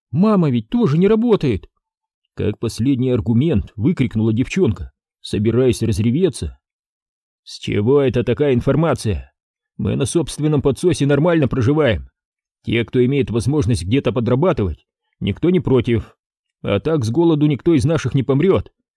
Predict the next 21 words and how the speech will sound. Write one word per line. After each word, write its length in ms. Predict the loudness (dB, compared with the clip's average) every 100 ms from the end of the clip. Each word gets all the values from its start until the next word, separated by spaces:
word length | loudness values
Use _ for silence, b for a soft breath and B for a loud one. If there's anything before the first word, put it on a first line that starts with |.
| _ -10
Жратвы 600 | -6 -2 -2 0 0 2
вон 280 | 2 2 0
полная 360 | 0 0 0 0
кладовка. 640 | 2 4 2 2 -6 -6 _ _ _ _
Откуда 400 | -6 -4 -2 -4
ты 100 | 0
вообще 320 | 0 0 -2 -2
эту 140 | 0
глупость 380 | 0 2 2 0
взяла?» 500 | 0 2 2 -2 -8 _ _ _ _ _ _ _ _
«Ниоткуда!» 960 | -8 -6 -4 -4 -2 0 2 4 2 -2 _ _ _ _ _
Тут 280 | -6 -2 -2
же 160 | 0 0
надувшись, 640 | 0 -2 -4 -6 -10 -12 _
буркнула 500 | -4 -2 0 0 2
девчонка, 640 | 0 -2 -2 -2 -2 -10 _ _ _ _ -6
явно 300 | -4 -2 -2
не 120 | -2
желая 380 | 0 0 0 -2
что-то 280 | -2 -4
говорить. 500 | 0 2 2 0 _